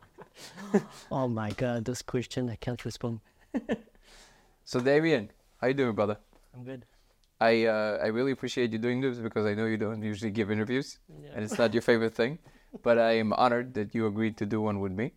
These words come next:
Speaker 1: I really am. Uh, I'm gonna shortly introduce you. You're a, a director and, um, uh, of cinematography, and you also, uh, I mean, when needed, you also do the, you're doing the filming, and you,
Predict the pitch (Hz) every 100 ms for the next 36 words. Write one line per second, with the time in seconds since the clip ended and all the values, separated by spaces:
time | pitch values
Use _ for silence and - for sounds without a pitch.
0 | _ _ 101 101 107 101 101 139 - -
1 | - _ _ - 104 104 104 101 101 98
2 | - 104 107 110 107 104 101 - 107 107
3 | 98 101 107 - 104 98 101 101 98 98
4 | - - 95 98 113 - 143 185 - -
5 | - 101 95 95 95 95 98 98 98 -
6 | - - - - - 87 92 - 113 104
7 | 95 95 - 147 - _ _ _ 104 104
8 | 101 104 104 - 104 101 98 95 95 95
9 | - 104 98 98 101 101 104 107 110 98
10 | 98 95 98 101 95 95 101 - 117 -
11 | 92 95 98 98 - 101 98 113 151 _
12 | _ _ _ _ 104 95 95 95 92 87
13 | 95 101 98 98 95 95 92